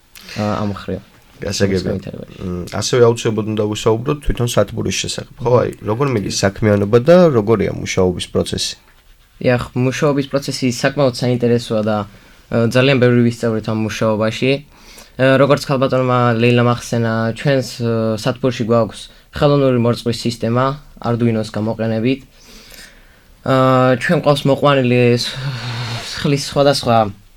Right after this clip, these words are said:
Speaker 1: გვინდა რომ მოვიყვანოთ უბრალოდ სხლის სხვადასხვა ჯიშები და გამოყენებული გვაქვს განსხვავებული,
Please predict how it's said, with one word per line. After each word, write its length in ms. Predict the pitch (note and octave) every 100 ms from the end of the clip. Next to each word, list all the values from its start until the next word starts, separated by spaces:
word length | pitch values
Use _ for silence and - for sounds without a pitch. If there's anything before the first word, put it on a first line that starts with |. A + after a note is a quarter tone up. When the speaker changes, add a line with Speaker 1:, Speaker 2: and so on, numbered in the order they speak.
| - - _ _ - _ -
Speaker 1:
გვინდა 480 | - C3+ C3 D#3+ D#3+
რომ 100 | C3+
მოვიყვანოთ 340 | B2 A#2+ A2+ -
უბრალოდ 440 | A2 A2 G#2+ G#2+
სხლის 240 | - B2
სხვადასხვა 380 | - A2 A#2 -
ჯიშები 460 | G#2+ A2+ - A#2 C#3 D#3 - - - _ _
და 100 | C#3 C#3 C3+ B2+ B2+
გამოყენებული 600 | B2 C#3+ C#3+ C#3 C3+ C#3
გვაქვს 300 | D#3 E3 -
განსხვავებული, 720 | C#3 C3+ - D3+ D3+ D#3+ E3+